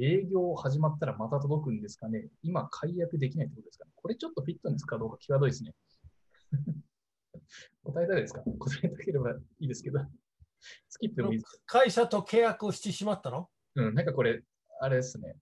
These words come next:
Speaker 1: うん、今解約もできないってことですかねっていうこと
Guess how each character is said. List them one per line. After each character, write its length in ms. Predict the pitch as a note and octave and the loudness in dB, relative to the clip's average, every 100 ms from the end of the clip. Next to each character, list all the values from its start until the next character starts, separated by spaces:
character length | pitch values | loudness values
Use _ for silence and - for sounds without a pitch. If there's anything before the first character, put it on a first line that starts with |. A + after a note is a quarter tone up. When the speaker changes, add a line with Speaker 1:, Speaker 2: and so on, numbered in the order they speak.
| _ _ - | _ _ -12
Speaker 1:
う 340 | A2 G#2+ G#2 | -8 -6 -8
ん、 80 | - | -6
今 220 | D#3 E3 | -2 -2
解 240 | - D#3 F3+ | -2 -2 -2
約 180 | F3 | -2
も 120 | F3+ D3 | 0 2
で 100 | C#3 | 2
き 80 | |
な 80 | C#3+ | 2
い 40 | A2 | -2
っ 40 | |
て 80 | - | -6
こ 140 | - | -8
と 80 | A#2+ | -6
で 100 | G#2+ | -6
す 60 | - | -8
か 120 | G#2+ | -4
ね 140 | A2 | -4
っ 140 | G#2 - | -4 -12
て 80 | |
い 20 | D2+ | -18
う 40 | |
こ 60 | |
と 80 | D#2+ | -16